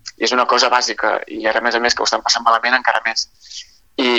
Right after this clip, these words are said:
i la idea és seguir, a partir de l'any que ve, hem tingut molta sintonia tots tres, i la idea és que, que funcioni, perquè al final és una festa que es va crear des del poble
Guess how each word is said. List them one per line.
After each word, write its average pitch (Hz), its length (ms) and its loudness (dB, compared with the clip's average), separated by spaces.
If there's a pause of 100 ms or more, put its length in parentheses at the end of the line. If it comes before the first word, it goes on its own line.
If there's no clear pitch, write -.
(300)
i 113 400 0
la 113 140 4
idea 117 200 2
és 135 60 4
seguir, 127 440 2
a 131 120 2
partir 117 200 -2
de 113 40 4
l'any 113 140 0
que 113 100 2
ve, 120 160 4
hem 135 120 0
tingut 120 200 -6
molta 120 160 0
sintonia - 420 -6
tots - 220 -4
tres, 113 380 0 (520)
i 110 180 0
la 107 120 4
idea 104 220 2
és 113 120 4
que, 113 180 0 (520)
que - 100 -8
funcioni, 110 380 -2
perquè - 160 2
al 110 80 2
final 120 300 2 (280)
és - 120 -4
una 117 100 0
festa 120 300 0
que - 100 -2
es - 100 0
va 110 120 2
crear 117 200 2
des 117 100 0
del 117 120 0
poble 147 480 2